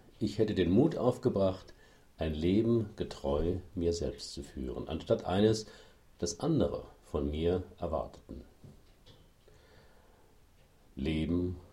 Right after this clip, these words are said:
oder gelebt werden ist der Titel des Buches, in dem Walter Kohl sein Leben im Schatten seines Vaters, des Alt-Bundeskanzlers, schildert. Der Titel ist auch eine gute Frage an sich selbst.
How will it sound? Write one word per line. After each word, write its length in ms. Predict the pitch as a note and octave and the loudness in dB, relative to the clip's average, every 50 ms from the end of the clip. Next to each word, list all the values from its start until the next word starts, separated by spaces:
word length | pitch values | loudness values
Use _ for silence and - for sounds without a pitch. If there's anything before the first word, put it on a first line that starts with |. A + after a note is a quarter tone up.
| - - - | -20 -14 -4
oder 180 | - E2+ E2+ F#2 | -2 0 0 2
gelebt 400 | E2 G2+ G2+ A2+ A#2 A#2 - - | 2 4 4 4 4 2 0 -4
werden 280 | D2+ C2 B1 C2+ - - | -4 -2 -2 -2 -4 -6
ist 140 | - - | -6 -6
der 80 | - - | -6 -2
Titel 240 | - A2 G#2 G2+ F2+ | -2 0 0 0 -2
des 140 | E2+ E2 - | -2 -4 -2
Buches, 400 | - A2 A2+ G#2+ A2+ G#2+ - F#2+ | 0 0 2 2 2 0 0 0
in 120 | F2 D#2 | -2 0
dem 280 | E2 E2 E2+ F2 E2+ D#2+ | 2 2 2 2 2 0
Walter 240 | D#2+ D#2+ D#2 E2+ | -2 -2 -2 -4
Kohl 420 | - - - - G2+ F#2+ F#2+ F#2 D#2 | -6 -4 -4 -2 0 2 2 2 0
sein 220 | C#2+ C#2+ C2+ C#2 | -2 -4 -4 -4
Leben 320 | C#2 D2+ E2 F#2 F#2 F#2 E2 | -4 -2 -2 0 0 0 -2
im 140 | D2 C#2 | -2 -4
Schatten 300 | - - D#2+ C#2 - - | -4 -6 -8 -8 -8 -8
seines 280 | C2+ C2 B1+ C2 - - | -6 -6 -6 -6 -8 -8
Vaters, 540 | - - C#2 C2 - - D#2 D2+ - - - - - - - - - - | -4 -2 -2 -2 -2 -4 -6 -8 -8 -12 -18 -20 -20 -20 -20 -20 -14 -12
des 160 | D2+ C#2+ - | -12 -10 -8
Alt-Bundeskanzlers, 1400 | - C2+ C#2 C2+ - - - - _ - F2 F2+ F#2+ D#2+ - - - - C2 A#1+ - - - C2 C#2 C#2+ - - - - - - _ _ - - | -8 -6 -8 -8 -8 -14 -20 -20 _ -4 0 0 2 0 0 -4 -6 -8 -8 -8 -8 -6 -6 -4 -4 -6 -8 -12 -14 -18 -20 -20 _ _ -20 -20
schildert. 640 | - - - D2 B1+ - - - - - - - - - - - - - - - - | -12 -4 -4 -4 -4 -4 -6 -10 -12 -14 -18 -20 -20 -20 -20 -20 -20 -20 -20 -8 -8
Der 80 | - - | -4 -2
Titel 240 | C#3 C#3+ C#3+ C#3 | 0 0 0 0
ist 160 | A2+ - - G#2 | -2 0 0 2
auch 100 | G2 G#2 | 2 2
eine 140 | G#2 F#2+ | 2 2
gute 240 | F2+ G#2 A2 G#2+ - | 2 2 2 0 0
Frage 400 | - - - F#2 F2 F2+ F2 E2+ | -4 -6 -6 -4 -2 -2 0 0
an 120 | D2+ F2 F2 | -2 -2 -2
sich 160 | F#2+ F2+ - | -2 -4 -2
selbst. 580 | - B2+ F#2+ - - - - - - - - | 0 0 0 0 -2 -6 -12 -16 -18 -20 -20